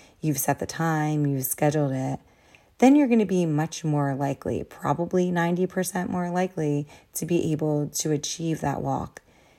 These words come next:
Whereas if you don't have someone that you're gonna meet, as the day progresses, as it gets cooler at night,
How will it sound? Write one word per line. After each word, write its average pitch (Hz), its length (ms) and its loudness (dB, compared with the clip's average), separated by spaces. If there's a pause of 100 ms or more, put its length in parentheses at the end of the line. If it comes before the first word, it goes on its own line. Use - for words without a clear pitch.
(320)
Whereas 147 840 6
if - 120 -6
you 160 60 0
don't 180 240 2
have 156 220 2
someone 143 240 0
that 139 120 -2
you're 139 120 -2
gonna 139 180 -2
meet, 180 420 0 (800)
as 151 240 2
the 160 140 0
day 147 200 2
progresses, 180 1080 0
as 139 240 -2
it 139 140 -4
gets 139 340 -6
cooler 180 480 2
at - 100 -4
night, 151 400 0